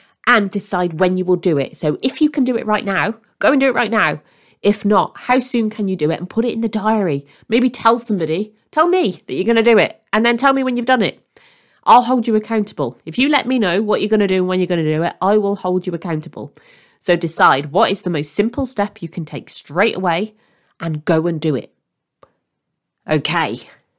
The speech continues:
so those are the questions from your reflection journal. And here's the thing with all of this, right?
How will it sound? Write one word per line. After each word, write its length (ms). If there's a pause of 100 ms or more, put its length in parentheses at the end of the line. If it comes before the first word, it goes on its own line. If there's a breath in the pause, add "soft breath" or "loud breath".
(140)
so 200
those 340
are 140
the 140
questions 640
from 240
your 220
reflection 680
journal. 460 (520 loud breath)
And 440 (640)
here's 400
the 80
thing 280
with 160
all 240
of 140
this, 380 (100)
right? 300